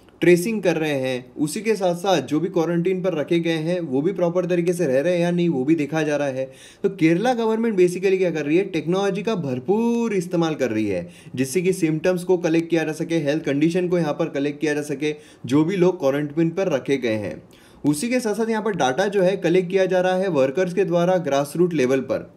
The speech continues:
और यहाँ पर ये जो डेटा है, ये डेटा नहीं, ये जो डेटा है, ये एम कर रहा है कि यहाँ पर डॉक्टर्स को हेल्प कर सके और मेडिकल ऑफिशियल्स जो है,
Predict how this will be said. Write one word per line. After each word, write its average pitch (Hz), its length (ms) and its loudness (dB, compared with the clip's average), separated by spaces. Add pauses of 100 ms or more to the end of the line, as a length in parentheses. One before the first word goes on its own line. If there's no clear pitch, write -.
(360)
और 202 540 2
यहाँ 143 220 0
पर 165 380 -2
ये 135 180 2
जो 240 220 -2
डेटा 180 400 2
है, 110 320 0
ये 131 120 -2
डेटा 175 340 0
नहीं, 160 220 0
ये 143 200 0
जो 196 100 0
डेटा 156 440 0
है, 110 300 -2 (320)
ये 226 260 4
एम 214 140 -4
कर 208 180 0
रहा 190 140 2
है 160 240 2
कि 208 100 -4
यहाँ 190 140 2
पर 190 120 0
डॉक्टर्स 214 480 0
को 233 80 0
हेल्प 185 340 2
कर 196 120 0
सके 185 240 -2
और 214 160 0
मेडिकल 185 500 0
ऑफिशियल्स 185 540 0
जो 165 120 2
है, 135 280 0